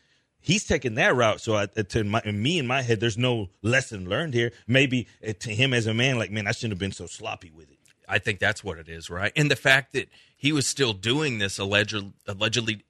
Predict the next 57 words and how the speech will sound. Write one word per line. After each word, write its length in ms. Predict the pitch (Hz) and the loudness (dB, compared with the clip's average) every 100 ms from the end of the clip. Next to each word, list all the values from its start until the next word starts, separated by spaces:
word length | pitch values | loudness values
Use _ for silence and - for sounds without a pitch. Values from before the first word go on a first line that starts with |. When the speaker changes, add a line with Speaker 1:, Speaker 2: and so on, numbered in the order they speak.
| 120 | 2
Speaker 2:
in 120 | 165 131 | 4 6
March 600 | 107 175 127 - - - | 4 2 0 -4 -8 0
Speaker 1:
<laughs> 20 | |
Speaker 2:
after, 300 | 139 165 190 | 0 2 0
Speaker 1:
Yeah. 60 | 185 | 6
Speaker 2:
after 340 | 139 185 202 | 6 6 4
he'd 180 | 156 175 | 4 6
already 240 | 151 170 170 | 6 6 6
been 180 | 147 | 2
notified 540 | 127 147 226 - 135 139 | 4 4 4 4 6 8
Speaker 1:
Ain't 80 | 180 | 6
Speaker 2:
that, 60 | |
Speaker 1:
no 80 | 165 | 4
way 180 | 170 175 | 4 4
he 80 | 160 | 6
Speaker 2:
yeah. 140 | 240 | 8
Speaker 1:
learned 140 | 285 131 | 8 6
a 40 | |
lesson. 280 | 123 - 113 | 4 2 2
There 120 | 151 | 4
ain't 300 | 175 190 190 | 4 0 -2
no 160 | 190 214 | -2 0
way 380 | 202 233 185 156 | 0 2 2 2
that 140 | 147 | 2
he 120 | 147 | 2
learned 220 | 156 156 156 | 2 0 0
a 60 | |
lesson 400 | 170 240 - 170 | -2 -2 -2 -4
if 100 | 143 | -2
he's 140 | 143 156 | -4 -6
still 180 | 180 | -4
doing 240 | 170 180 175 | -2 -2 -2
it 80 | 165 | -2
after. 340 | 208 320 - 127 | -2 -4 -10 -4
Speaker 2:
Yeah. 220 | 220 302 - _ | -4 -4 -12 _
After 340 | 156 233 - 240 | 0 0 0 -2
you're 180 | 190 190 | 0 2
being 200 | 202 156 | 0 -2
threatened 460 | - 180 220 185 | 2 4 4 2
with 120 | 160 | -4
lawsuits 540 | 143 156 196 - 127 - | 0 2 2 -2 -8 -8
and 100 | 117 | -14
you're 120 | 113 | -6
still 420 | - - 165 143 117 120 | -6 -6 -6 -8 -10 -12
doing 300 | 135 170 104 | -6 -4 -4
this 120 | 95 | -10
stuff, 280 | - 92 80 | -6 -6 -2
<laughs> 40 | - | 2
allegedly. 540 | 120 165 127 101 87 - - - | 6 6 4 0 -6 -16 -20 0
Yeah, 280 | 131 101 90 | 2 4 0
that, 260 | 110 123 - _ _ - | -2 -2 -2 _ _ 2
I'm 220 | 117 147 | 4 4
with 200 | 175 - | 2 0
you, 80 | 87 | -8
man. 280 | 85 85 87 | -10 -12 -14
Like, 200 | 92 92 | -14 -14
I, 80 | - | -14